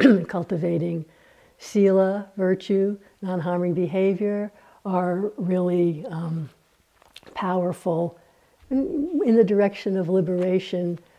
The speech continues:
practices for shifting the habits in all different aspects of life. The second level, the, um, obsessive kilesa, obsessive, uh, torments,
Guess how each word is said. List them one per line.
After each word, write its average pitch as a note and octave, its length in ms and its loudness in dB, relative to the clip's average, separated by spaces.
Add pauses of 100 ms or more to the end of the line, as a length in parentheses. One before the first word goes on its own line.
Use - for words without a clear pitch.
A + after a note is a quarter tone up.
(120)
practices C#4 880 -6 (300)
for E3+ 440 -2 (920)
shifting - 580 -6
the E3+ 80 -10
habits - 640 -12 (340)
in F#3 180 -4
all F#3 320 -6
different F3+ 380 -10
aspects F#3 580 -8
of D#3+ 120 -8
life. E3+ 540 -10 (640)
The G3 120 2
second G#3+ 680 0 (120)
level, G3+ 680 0 (520)
the, F3 380 -2
um, D#3+ 440 -4 (100)
obsessive F3 680 0 (720)
kilesa, E3+ 540 -4
obsessive, F3+ 580 -4 (800)
uh, E3 320 -6
torments, E3+ 680 -2